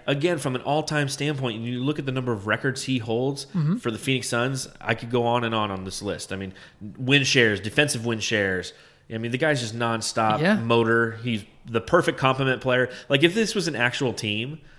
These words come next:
Speaker 1: like, it can't just be five alpha dogs. You gotta have that, like, one guy who's out there just hustling and,
Speaker 2: But
Speaker 1: and
Speaker 2: he
Speaker 1: being
Speaker 2: wanted,
Speaker 1: the junkyard
Speaker 2: that's
Speaker 1: dog.
Speaker 2: the trouble with him, though.
Speaker 1: At the back end of his
Speaker 2: Yeah.
Speaker 1: career, yeah, he wanted to be treated like the alpha dog 'cause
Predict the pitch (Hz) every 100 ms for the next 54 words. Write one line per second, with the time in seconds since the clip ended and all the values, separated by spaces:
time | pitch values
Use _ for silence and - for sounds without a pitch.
0 | _ - _ _ 120 110 - - 139 156
1 | 160 151 - 131 120 113 - - - 123
2 | 117 107 104 98 95 87 82 76 - -
3 | _ 110 139 143 127 110 110 104 - -
4 | 101 - 127 120 120 127 120 113 113 110
5 | 113 107 101 107 107 110 - 117 107 101
6 | 208 175 208 196 190 196 170 123 113 120
7 | 107 170 127 95 - 185 170 139 170 156
8 | 131 120 120 147 143 131 117 143 147 147
9 | 143 143 139 135 127 120 120 107 104 113
10 | 120 131 131 - 123 120 107 107 135 127
11 | 104 107 98 95 104 - 104 98